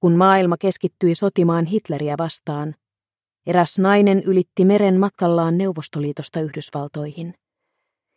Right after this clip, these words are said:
Hän oli yksinhuoltaja, väitöskirjan tekijä, historian tutkija. Hän oli sotilas, sotasankari,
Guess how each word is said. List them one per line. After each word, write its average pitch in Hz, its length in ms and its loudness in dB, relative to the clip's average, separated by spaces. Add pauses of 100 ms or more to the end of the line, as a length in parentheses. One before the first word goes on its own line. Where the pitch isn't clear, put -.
(160)
Hän 185 220 4
oli 185 180 4
yksinhuoltaja, 170 840 -2 (460)
väitöskirjan 190 720 2
tekijä, 180 400 -6 (460)
historian 156 500 -2
tutkija. - 480 -12 (1000)
Hän 214 180 6
oli 196 160 4
sotilas, 226 720 -4 (160)
sotasankari, 190 840 0